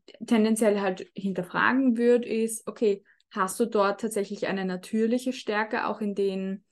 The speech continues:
Aspekten, die dir zugeschrieben werden, oder ist es Learned Behavior?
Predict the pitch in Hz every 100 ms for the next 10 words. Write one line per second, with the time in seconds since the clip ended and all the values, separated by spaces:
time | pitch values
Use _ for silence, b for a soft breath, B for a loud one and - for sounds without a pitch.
0 | _ _ 196 196 185 185 214 190 190 185
1 | 180 226 254 - 262 262 269 247 226 233
2 | 233 302 B B B _ 233 233 240 233
3 | 214 214 214 - 196 196 190 185 180 -
4 | 190 175 170 170 - -